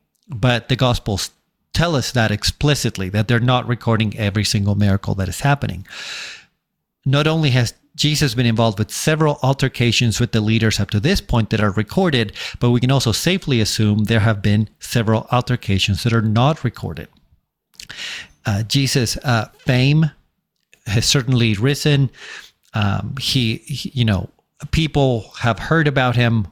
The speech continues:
all over the place. So he is becoming, uh, a political figure. That's certainly not what he intends, right? We know that Jesus is not intending to be a political figure, uh, but he has become one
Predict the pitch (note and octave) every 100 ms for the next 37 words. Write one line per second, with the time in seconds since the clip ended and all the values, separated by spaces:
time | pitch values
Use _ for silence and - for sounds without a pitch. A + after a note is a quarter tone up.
0 | _ - A2 A#2+ A2+ A2+ A2 - G#2+ G2+
1 | G2 - - - - - A#2 - F3 F#3+
2 | C#3 D3 - C3+ - A2 G#2+ G#2 G2 F#2
3 | - _ _ _ _ _ _ _ _ -
4 | G2+ G2 - A#2 _ _ _ _ _ C3
5 | - D3 D3 F3+ E3+ B2 - A2 G#2+ A2
6 | G2 - _ - D#3 - F#3 F3 D#3+ C#3+
7 | C3+ B2 A#2 A#2 G#2+ - A#2+ C3 C3+ B2+
8 | A#2+ G#2+ A#2 A2+ A2 A2+ G#2+ - G2+ G2+
9 | D#2 G2+ G#2 A#2+ D3+ D#3+ D3+ C#3 C3 C3
10 | C3 B2 B2+ - B2+ A#2+ A#2 - A2+ G#2+
11 | G#2+ G#2 - - - - _ G2+ F2+ -
12 | - B2 A#2 - C3 A2+ G#2+ A#2+ A#2+ B2+
13 | G#2+ F#2+ G2